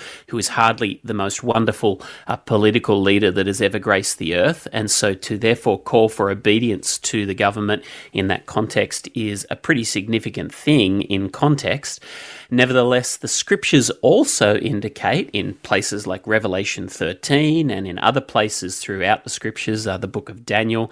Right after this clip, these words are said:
that there are times when the government can overstep the mark and impinge upon the faith, the ability of Christians to worship God and the ability of Christians to be able to do the purposes of God. And in such instances,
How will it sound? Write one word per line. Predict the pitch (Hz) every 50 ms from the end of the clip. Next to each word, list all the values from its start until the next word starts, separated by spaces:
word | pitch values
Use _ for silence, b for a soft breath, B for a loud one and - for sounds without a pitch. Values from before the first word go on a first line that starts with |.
| B B B B B B B
that | 147 127 120 - -
there | 139 127 131
are | 131
times | 131 - - - - - 147 156 165 170 190 185 170 151 -
when | 139 127 131
the | 120 110
government | 120 - 117 113 117 123 120 113 117 110 - - -
can | - - 110 113 104 - -
overstep | 113 120 117 - 98 - - - - 117 107 - - - - _ _ _ -
the | - 104
mark | 101 104 110 117 95 76 87 135 - - B B B B B B B B B
and | B - 104 107 101 - -
impinge | - 110 110 107 - - - - 160 165 139 127 117 117
upon | 107 - - - 123 110 107 104
the | 101 101
faith, | - - - 117 117 113 - - -
the | - 123 120
ability | 117 120 127 123 127 120 107
of | 98 98 -
Christians | - - 139 - - - 120 107 98 - -
to | - 95
worship | 95 107 113 135 139 - 156 143 - -
God | 127 120 139 160 185 196 196 -
and | - 117 104
the | 101
ability | 107 107 - 110 110 107 107 104 95 95
of | 92 -
Christians | - - 127 113 - - - 117 104 104 104 - - B B B B B B B B
to | - - 123 117
be | 120 110 104 - -
able | 107 107 107 110 107 101
to | - - - 110
do | - 113 107
the | 98 110
purposes | - - 139 147 147 151 135 - 113 104 110
of | 95 98
God. | - 92 85 87 87 101 - - -
And | 113 107
in | 110 107 107
such | 107 - - - - 147 165 160 - - - -
instances, | 113 101 101 - - - 92 85 - - - 73 82 95 120 -